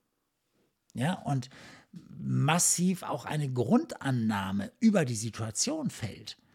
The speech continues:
und damit unser Verhalten lenkt. Und die Situation mag ganz anders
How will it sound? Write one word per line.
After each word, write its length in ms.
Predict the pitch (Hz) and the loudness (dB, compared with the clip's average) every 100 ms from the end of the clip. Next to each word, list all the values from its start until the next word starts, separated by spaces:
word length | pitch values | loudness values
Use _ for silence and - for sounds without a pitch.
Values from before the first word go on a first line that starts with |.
| _ - - - _ | _ -20 -20 -20 _
und 200 | 139 120 | 2 2
damit 280 | 107 101 101 | 2 0 -4
unser 200 | 87 85 | -6 -8
Verhalten 380 | 92 85 87 | -8 -10 -8
lenkt. 400 | 82 85 - - - _ _ _ _ _ _ _ _ _ | -10 -12 -18 -20 -20 _ _ _ _ _ _ _ _ _
Und 200 | 151 143 | 0 2
die 60 | |
Situation 460 | 131 185 185 - 220 | 2 4 4 4 2
mag 180 | 202 - | 2 2
ganz 200 | 190 175 | 0 0
anders 460 | - 175 160 - | -2 0 0 -2